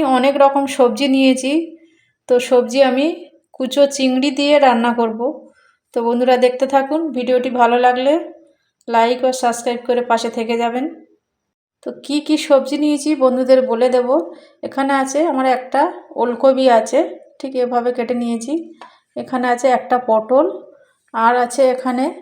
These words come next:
একটা মূলো নিয়েছি, লাল মূলো ছাড়িয়ে কেটে নিয়েছি। এখানে শিম আছে কিছুটা, দু পিস করে কেটে নিয়েছি। মিষ্টি কুমড়ো আছে এখানে অল্প একটু। আর এখানে আমি একটা টমেটো নিয়েছি, একটু বড় সাইজ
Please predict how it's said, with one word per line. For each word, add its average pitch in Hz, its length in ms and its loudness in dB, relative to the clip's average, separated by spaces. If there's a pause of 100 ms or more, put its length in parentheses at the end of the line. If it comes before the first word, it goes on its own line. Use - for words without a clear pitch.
(500)
একটা - 320 0 (160)
মূলো 247 280 4
নিয়েছি, 247 400 -2 (200)
লাল 220 180 4 (120)
মূলো 233 200 0 (420)
ছাড়িয়ে 233 360 0
কেটে 240 220 -4
নিয়েছি। 226 320 -4 (440)
এখানে 262 320 -6
শিম 262 300 -4 (100)
আছে 262 140 -2
কিছুটা, 262 340 -4 (320)
দু 233 140 -8
পিস 240 220 -8
করে 254 160 0
কেটে 240 240 -2
নিয়েছি। 233 240 -4 (600)
মিষ্টি 254 320 -6
কুমড়ো 254 380 -2
আছে 240 140 -8 (100)
এখানে 233 260 -4 (380)
অল্প 214 200 -6 (160)
একটু। 214 200 -12 (640)
আর 233 160 -4
এখানে 240 200 -6
আমি 247 140 -4 (120)
একটা 233 200 -4
টমেটো 247 460 -2
নিয়েছি, 233 300 -2 (800)
একটু 233 220 -8
বড় 220 180 0
সাইজ 226 260 -4